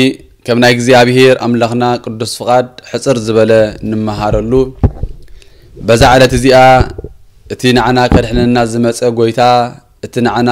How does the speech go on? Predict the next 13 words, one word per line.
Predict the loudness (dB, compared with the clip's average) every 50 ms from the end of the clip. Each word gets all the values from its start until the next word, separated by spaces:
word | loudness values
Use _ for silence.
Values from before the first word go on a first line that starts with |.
| -2
ከድሕነና | -2 -4 -8 -8 -6 -6 -6 -4 -4 -4 -4
ዝመፀ | -4 -6 -6 -6 -6 -8 -6 -4 -2 -2 -2 -2 -4 -6 -10 -18 _ _ _ _ _ _ _ _ _ _ _ _ _ _ _ _ _ -6
ተበጃዊና፣ | -4 0 0 0 0 0 2 2 4 4 4 2 2 0 -2 -4 -6 -6
ተበጃዊና | -4 -2 -2 -2 0 0 2 2 2 2 2 0 0 -2 -2 -6 -10 -6
ገንሸል | -4 -2 -2 -2 -2 -2 -2 -2 -2 -2 -6 -10 -14 _ _ _ _ _ _
ፋሲካና | -6 -6 -6 -6 -8 -10 -6 -4 -2 -2 0 -2 -4
ዝኾነ | -4 -8 -6 -4 -4 -2 -2 -2 -4 -6 -8 _ _ _ _ _ _ _ _
ኣምላኽና | -8 -6 -6 -4 -4 -4 -4 -2
ኢየሱስ | -2 -2 -4 -4 -6 -6
ክርስቶስ | -4 -2 -2 -2 0 0 0 0 0 -2 -8 -18 _ _ _ -4 -4 -4 -8 -14 -20 _ -20 _ -16
በዛ | -2 0 0 2 4 4 4
ዕለት | 4 4 4 2 0
እዚኣ | 0 0 2 4